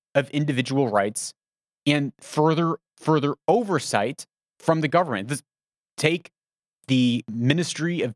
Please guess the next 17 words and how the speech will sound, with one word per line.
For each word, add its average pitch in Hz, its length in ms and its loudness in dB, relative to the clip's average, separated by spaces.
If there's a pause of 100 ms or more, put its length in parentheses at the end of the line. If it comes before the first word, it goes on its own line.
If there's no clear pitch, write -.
(100)
Disinformation. 156 800 0 (1700)
That 160 260 0
is, 143 340 0 (200)
uh, - 60 -16 (600)
a, 147 140 -4 (440)
that 151 180 4
is 135 200 2
a, 120 140 2 (140)
a 127 140 -2
communist 190 720 0
apparatus 156 800 2
that 127 180 2
is 123 140 -6
being 127 340 2
established 131 800 0 (460)
in 147 180 4
America 123 540 2